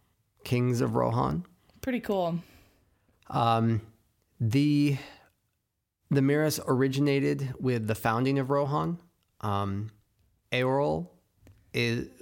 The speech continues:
Speaker 1: was the man who founded, who sort of originally founded Rohan. And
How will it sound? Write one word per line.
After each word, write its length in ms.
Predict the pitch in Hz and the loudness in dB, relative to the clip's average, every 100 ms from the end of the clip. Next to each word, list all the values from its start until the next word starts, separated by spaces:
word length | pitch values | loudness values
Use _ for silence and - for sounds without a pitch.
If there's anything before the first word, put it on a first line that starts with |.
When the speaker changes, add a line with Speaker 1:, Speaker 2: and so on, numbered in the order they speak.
| - | -12
Speaker 1:
was 420 | - 117 113 104 | -2 0 0 -2
the 560 | 110 113 110 110 107 104 - _ | 0 0 0 0 0 -4 -8 _
man 340 | - 117 120 113 | -4 0 0 0
who 180 | 113 104 | 0 -2
founded, 680 | - 117 117 120 117 123 - _ - _ | -2 -2 0 0 -2 -6 -12 _ -20 _
who 260 | 135 127 | -4 -2
sort 200 | 110 127 113 | 0 -2 0
of 60 | |
originally 420 | 107 104 113 113 113 | 0 0 0 0 0
founded 480 | - 107 110 107 | 0 0 2 0
Rohan. 520 | 98 98 98 95 104 117 - _ _ - _ _ _ _ | -2 -2 -2 -4 -4 -8 -12 _ _ -20 _ _ _ _
And 480 | 101 98 95 98 95 | -4 -2 0 -2 -4